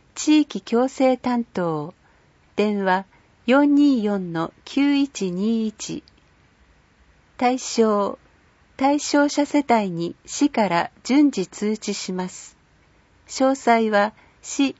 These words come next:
ホームページで。二次元コードがあります。私の好きな和光の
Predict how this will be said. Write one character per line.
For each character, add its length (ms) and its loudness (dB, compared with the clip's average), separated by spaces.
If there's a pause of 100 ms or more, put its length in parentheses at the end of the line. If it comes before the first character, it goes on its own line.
(160)
ホ 220 2
ー 20 2
ム 160 2
ペ 220 0
ー 40 0
ジ 160 -12
で。 220 -4 (960)
二 160 0
次 140 0
元 220 2
コ 260 0
ー 40 -2
ド 140 -2
が 100 -4
あ 80 -4
り 140 -6
ま 160 -4
す。 280 -20 (2500)
私 420 0
の 100 2
好 200 -6
き 140 0
な 160 0
和 140 2
光 340 -4
の 240 -8